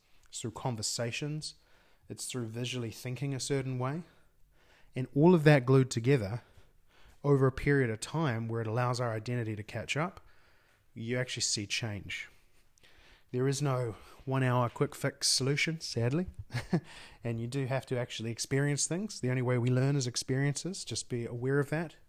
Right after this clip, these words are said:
Um, even if you read something and you think you've learnt it, you've probably visualized it and experienced it in your head. So I think that's a, that's a whole nother topic.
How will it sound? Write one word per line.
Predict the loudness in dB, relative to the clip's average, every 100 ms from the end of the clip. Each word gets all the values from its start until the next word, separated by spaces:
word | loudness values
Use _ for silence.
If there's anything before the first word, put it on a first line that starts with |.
| _ -20 -20 -20 -20 _ -20 -16
Um, | -10 -8 -8 -8
even | -6 -4 -4
if | -4
you | -6
read | -6 -6
something | -6 -6 -4
and | -4
you | -6
think | -8 -6
you've | -6
learnt | -4 -2 -2
it, | -2 -4 -8 -16 _ _
you've | -12 -12
probably | -14 -12 -6 -4 -2 -2
visualized | 0 0 0 -2 -2 -2
it | -4 -4
and | -4
experienced | -2 -2 0 -2 -2 -4 -6
it | -6 -6 -8
in | -8 -6
your | -8
head. | -8 -8 -8 -10 -20 _ -20 -20 _ _ _ _ -20
So | -14 -12
I |
think | -8 -10 -10 -8
that's | -8 -6
a, |
that's | -6 -6 -6
a |
whole | -2 0
nother | 2 0
topic. | -2 -6 -6 -10 -12